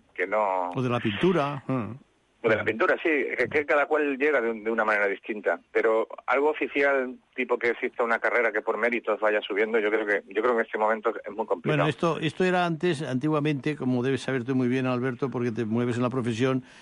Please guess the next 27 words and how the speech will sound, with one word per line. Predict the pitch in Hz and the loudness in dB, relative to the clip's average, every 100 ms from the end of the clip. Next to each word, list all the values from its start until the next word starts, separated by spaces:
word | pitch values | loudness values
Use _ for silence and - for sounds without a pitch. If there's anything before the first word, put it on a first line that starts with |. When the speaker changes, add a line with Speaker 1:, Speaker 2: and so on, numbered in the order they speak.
| - - | -14 -4
Speaker 2:
del | 123 | -2
famoso | 120 143 135 135 | 2 2 0 0
sindicato | 147 135 117 147 123 143 | 0 0 0 -2 0 0
vertical | 139 120 135 139 139 | 0 -2 -2 0 0
del | 135 | 0
espectáculo, | 131 - 110 151 - 135 131 - _ - - - - - | -2 -4 -2 -2 0 0 0 -4 _ -20 -20 -20 -20 -6
que | - 131 123 123 | 0 2 0 0
para | 127 120 | -2 0
llegar | 117 127 139 | 0 2 0
a | |
ser | - 147 | 0 0
director, | 139 147 131 147 | 2 0 2 0
Speaker 1:
Sí. | |
Speaker 2:
pues | 151 - | 0 0
tenías | 143 131 | -2 0
que | |
hacer | 139 147 143 - | 0 2 0 -2
X | 147 123 143 131 | -4 -2 -2 0
meritoria-, | 135 131 123 135 135 - | 0 0 -2 0 0 -2
de | 123 123 | -2 0
meritorio | 123 123 139 131 | 0 2 2 2
de | 131 | 0
tantas | 120 120 120 | 0 -2 0
Speaker 1:
Claro. | 101 | 0
Speaker 2:
películas, | 131 156 139 143 139 127 | 2 0 0 0 -2 -2
etcétera, | 110 151 123 120 | -4 -4 -2 -2
etcétera. | 123 104 107 | -2 -2 -2